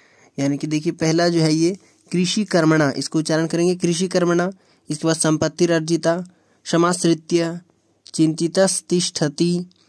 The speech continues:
शृण्वन्ति, दंड चतुष्टयम, ये हो गया दंड चतुष्टयम, इसको पढ़ेंगे अकैकस्मै,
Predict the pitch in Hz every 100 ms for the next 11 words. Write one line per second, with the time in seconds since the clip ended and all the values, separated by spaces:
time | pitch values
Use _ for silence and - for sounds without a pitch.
0 | _ _ _ - _ - - - 180 190
1 | 190 170 156 156 180 180 170 170 _ _
2 | _ - 147 170 196 185 180 160 190 180
3 | - 165 170 170 175 175 - _ _ _
4 | _ _ 147 151 156 160 226 233 143 139
5 | 175 196 196 - 160 196 180 - 165 165
6 | 170 175 _ _ _ _ 151 - 175 160
7 | 156 165 190 220 _ _ _ - - 185
8 | 190 - 160 - 170 175 175